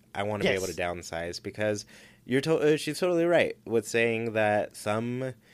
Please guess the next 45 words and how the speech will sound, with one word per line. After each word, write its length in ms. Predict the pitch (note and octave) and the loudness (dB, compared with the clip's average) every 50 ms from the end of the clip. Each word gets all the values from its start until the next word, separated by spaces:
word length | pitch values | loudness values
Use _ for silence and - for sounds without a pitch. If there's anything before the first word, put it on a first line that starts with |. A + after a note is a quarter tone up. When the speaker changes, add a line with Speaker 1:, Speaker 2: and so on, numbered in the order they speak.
| - - - _ - | -20 -20 -18 _ 2
Speaker 1:
ideas 440 | A2 A2+ B2 A2+ A#2 A#2 A#2+ A#2+ A#2+ | 4 4 4 6 6 6 4 4 4
that 180 | C3+ C3 - - | 0 -2 -2 -2
you 80 | C3+ | -4
have 240 | C3 C3 C3+ C3+ B2 | -2 0 -2 -2 -2
just 240 | - B2 B2 - - | -2 -4 -2 -2 0
don't 200 | C#3 C#3 C#3 A#2 | -2 -2 -2 -4
fit 400 | - - - G2+ A#2 B2+ - - | -8 -6 0 2 2 2 2 2
in 140 | G#2 G#2 G#2 | -2 -4 -4
that 200 | G2 F2 - - | -4 -6 -4 -2
big 220 | G#2 G#2+ A2 A2 | -2 -2 -2 -2
size. 480 | G#2+ - - F2+ G2+ G#2+ G2+ F#2+ F2 - | -6 -6 -2 0 2 2 2 0 -2 -4
Like, 140 | F2+ D#2+ G#2 | -8 -12 -12
it 100 | G2 - | -12 -8
feels 360 | - A2+ A#2 A#2+ A#2+ A2+ - | -4 0 2 2 2 0 0
off. 400 | G2 G2 G2 F2+ E2+ - - - | -2 -2 -2 -2 -4 -6 -8 -6
Like, 100 | E2 G#2 | -4 -2
Speaker 2:
Right. 160 | B2+ A#2 A2+ | -2 -2 -2
Speaker 1:
it 40 | G#2 | -2
needs 260 | G#2 G#2+ G#2+ G#2 - | -4 -4 -4 -4 -4
to 80 | A2+ G#2 | -6 -4
be 160 | - G#2 G2+ | 0 0 0
a 80 | G2+ | 2
little 240 | G2 G2 G2 F#2+ F#2 | 0 0 -2 -2 -4
smaller, 560 | - - - G2+ F#2+ F#2+ F#2 F2+ E2+ E2+ E2+ | -4 -6 -8 -6 -4 -4 -4 -4 -4 -6 -6
cozier, 680 | - - - G2+ G2+ F#2+ - F2 - - D2 - - - - - | -6 -6 -4 -4 -4 -4 -6 -8 -8 -8 -8 -10 -10 -12 -16 -16
you 140 | - - | -14 -12
know? 180 | F2 F#2 F#2+ G2+ - _ _ _ _ _ _ - _ _ _ _ _ - | -12 -12 -12 -14 -16 _ _ _ _ _ _ -20 _ _ _ _ _ -6
Speaker 2:
Right, 240 | C#3+ C#3 A2+ A#2 - _ _ _ | -6 -4 -4 -6 -10 _ _ _
right. 160 | - B2 A#2 B2 | -10 -10 -10 -4
Yeah, 220 | C3 D#3 E3 E3+ D#3+ D3+ | 0 0 0 0 0 -2
that 160 | E3+ E3+ D#3 | -2 -2 0
downsizing 840 | D3 E3+ F3+ F#3+ - - G#3 G3+ G3 F#3+ - - - E3+ E3+ E3 D3 | 0 0 0 0 2 0 0 0 0 -2 -4 -6 -6 -4 -4 -6 -4
just 300 | - D#3+ D3+ - - - _ _ _ _ _ - | -4 -4 -4 -4 -6 -12 _ _ _ _ _ -4
makes 200 | D#3 E3 - - | -2 -2 0 2
a 60 | E3+ | 2
lot 140 | D#3+ D#3 D#3+ | 4 4 4
of 80 | E3 - | 2 0
sense 240 | - D#3 C#3+ - | -2 -6 -6 -6
sometimes. 400 | - C#3+ C#3 - C#3+ C#3 C3 - | -8 -10 -8 -6 -6 -6 -6 -4
It 40 | C#3+ D#3 | -2 0
makes 200 | E3+ F3+ E3+ - | 0 0 2 2
a 60 | F3 | 4
lot 160 | E3+ E3+ D#3+ | 4 4 4
of 60 | D3+ | 4
sense 360 | - - D#3 D3+ C#3+ - - | 0 -2 -2 -2 -4 -6 -10